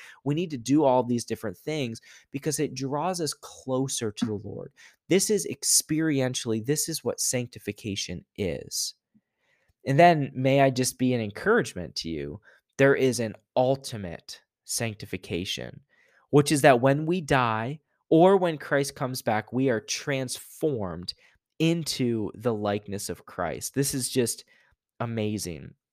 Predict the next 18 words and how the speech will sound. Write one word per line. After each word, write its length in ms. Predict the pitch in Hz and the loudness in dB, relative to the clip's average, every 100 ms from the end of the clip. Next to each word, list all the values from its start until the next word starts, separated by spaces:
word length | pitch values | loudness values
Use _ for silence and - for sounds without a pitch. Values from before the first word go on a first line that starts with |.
| _ _ _ - - | _ _ _ -20 -4
This 180 | 135 127 | -2 -2
is 140 | 127 | -2
what 120 | 123 110 | -2 -2
it 80 | |
says 320 | - 117 98 - - - | -2 -2 -2 -6 -18 -6
in 200 | 127 120 | -4 -4
First 420 | - 143 131 - | -2 0 0 -2
John 240 | 135 113 110 | -2 -2 -2
three, 300 | - 127 117 | -4 -2 0
verse 260 | 107 104 | -2 -4
two. 200 | - 117 | -4 -6
"Dear 300 | 113 143 170 | 0 2 2
friends, 480 | - - 123 110 101 | 0 -2 -2 -2 -4
we 220 | 127 208 | -4 -2
are 320 | - 127 110 - | 0 0 0 0
already 840 | 127 160 143 107 104 123 117 98 | 2 2 2 -2 0 0 0 -2
God's 460 | - 95 92 87 - | -4 -4 -4 -6 -10
children, 640 | - 98 90 - - 117 | -4 -4 -4 -8 -14 -16